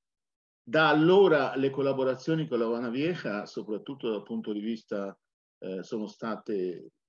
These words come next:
tantissime. Ricorderò tre edizioni del Diplomado, eh, organizzato con il programma Universital del programma P D H L delle Nazioni Unite,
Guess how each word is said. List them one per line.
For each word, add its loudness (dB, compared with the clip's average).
tantissime. -8
Ricorderò -2
tre 0
edizioni -4
del -2
Diplomado, -4
eh, -10
organizzato -6
con -4
il -6
programma -4
Universital -2
del -4
programma -4
P -8
D -4
H -4
L -4
delle -6
Nazioni -6
Unite, -6